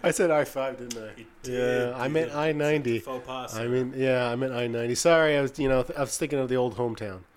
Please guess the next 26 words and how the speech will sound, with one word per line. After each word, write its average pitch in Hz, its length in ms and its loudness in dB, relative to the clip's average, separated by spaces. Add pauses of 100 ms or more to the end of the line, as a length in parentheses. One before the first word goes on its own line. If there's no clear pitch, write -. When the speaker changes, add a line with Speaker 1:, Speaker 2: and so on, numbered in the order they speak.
Speaker 2:
Exactly, 135 480 -6
right? 120 160 -8
Speaker 1:
Yeah. 107 80 -6
Speaker 2:
But 147 80 -4
what 151 140 -4
you - 80 2
meant - 160 -2
to - 60 -12
talk 143 160 -4
about 131 220 -4
was 120 120 -4
the 127 140 -8
largest 127 840 -8 (220)
Speaker 1:
The 131 100 0
largest 156 720 6 (160)
freeway 135 540 4
in 120 80 0
the 120 80 -2
continental 127 520 -4
United 117 460 -2
States. 101 380 -6
Speaker 2:
which 104 160 -6
we 135 60 -6
are 123 60 -8
currently 127 280 -14
broadcasting 120 680 -14